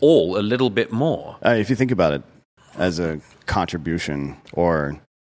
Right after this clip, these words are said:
Speaker 2: debt, uh, or, uh, uh, a credit or a debit, I guess, in the pool of human psychology,
Speaker 1: Yes.
Speaker 2: that's a good way to think about
Speaker 1: Yes.
Speaker 2: it, yeah.
Speaker 1: Like, and don't, don't unnecessarily demoralize other people.
Speaker 2: Mm.
Speaker 1: Um,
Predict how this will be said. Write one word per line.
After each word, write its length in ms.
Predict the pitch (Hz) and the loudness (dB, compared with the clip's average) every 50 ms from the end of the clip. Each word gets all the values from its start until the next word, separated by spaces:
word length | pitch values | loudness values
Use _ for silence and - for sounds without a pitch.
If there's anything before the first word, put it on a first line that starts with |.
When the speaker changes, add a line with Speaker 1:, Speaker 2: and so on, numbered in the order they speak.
| _ _ | _ _
Speaker 2:
debt, 240 | 101 95 87 - - - | 0 0 0 -2 -4 -4
uh, 240 | 71 78 76 67 - - | -4 -4 -2 -4 -4 -4
or, 340 | 78 80 78 76 69 - | -4 -4 -2 -2 -4 -4
uh, 40 | - | -4
uh, 540 | 69 69 65 - - - 65 62 58 55 53 50 - - - _ _ _ _ _ _ _ _ _ _ - - | -4 -4 -4 -6 -6 -8 -8 -8 -8 -10 -12 -14 -16 -20 -20 _ _ _ _ _ _ _ _ _ _ -8 -6
a 60 | - | -6
credit 360 | - - - 107 98 92 - | -4 0 0 2 2 2 0
or 80 | 69 85 | -2 -4
a 40 | 82 | -4
debit, 400 | 82 73 78 76 65 60 - - | -4 -4 -4 -4 -4 -6 -6 -6
I 80 | 76 76 | -8 -8
guess, 460 | 64 65 65 58 50 - - - - - _ _ _ _ _ _ _ | -6 -8 -8 -6 -4 -4 -4 -4 -6 -12 _ _ _ _ _ _ _
in 160 | - 90 90 | -6 -4 -2
the 280 | 87 87 85 82 82 76 - - _ _ _ _ _ _ _ _ _ _ _ - | -2 -2 -4 -4 -6 -8 -10 -16 _ _ _ _ _ _ _ _ _ _ _ -2
pool 320 | - 127 117 107 101 92 | 0 2 2 2 2 2
of 60 | 90 87 | 0 -2
human 260 | 101 98 87 78 76 | -4 -6 -6 -6 -6
psychology, 640 | - - 87 82 - - 92 90 82 80 78 69 147 | -4 -2 -2 -4 -2 -4 -4 -2 -2 -4 -4 -4 -2
Speaker 1:
Yes. 140 | 185 160 98 | 0 0 0
Speaker 2:
that's 120 | 85 - | -2 -4
a 60 | - - | -6 -6
good 140 | 92 87 | -6 -6
way 100 | 80 82 | -6 -6
to 80 | 71 71 | -8 -8
think 180 | - - 76 - | -10 -10 -10 -6
about 80 | - | -2
Speaker 1:
Yes. 260 | 208 214 104 69 67 69 | -2 -2 -2 -2 -4 -8
Speaker 2:
it, 40 | 71 | -8
yeah. 140 | 65 - - - - - _ _ _ _ _ _ _ | -10 -12 -14 -16 -20 -20 _ _ _ _ _ _ _
Speaker 1:
Like, 240 | - 160 139 131 - - | -4 -4 -4 -4 -4 -4
and 160 | 151 147 139 | -4 -2 0
don't, 280 | 170 165 180 170 123 120 | 0 0 0 0 -2 -2
don't 240 | 143 156 170 147 - - | 0 0 0 -2 -2 0
unnecessarily 840 | 135 139 139 127 131 127 - - 120 - - 117 110 107 110 110 | 0 0 2 0 0 0 -2 -4 -6 -2 0 0 2 2 0 -2
demoralize 600 | 104 113 110 104 95 92 95 98 95 95 104 101 | -2 -2 -2 0 2 2 2 2 2 0 0 -2
other 200 | 101 92 90 101 | -4 -4 -4 -6
people. 500 | - - 175 196 190 - - 71 - - - - | -6 -4 -6 -6 -6 -6 -12 -16 -16 -14 -6 -2
Speaker 2:
Mm. 260 | 95 92 87 78 73 - _ _ _ _ _ _ _ _ _ _ _ _ _ _ | -2 -2 -2 -4 -8 -14 _ _ _ _ _ _ _ _ _ _ _ _ _ _
Speaker 1:
Um, 480 | - 104 101 101 101 101 101 101 101 95 | -2 0 0 0 0 -2 -4 -6 -8 -10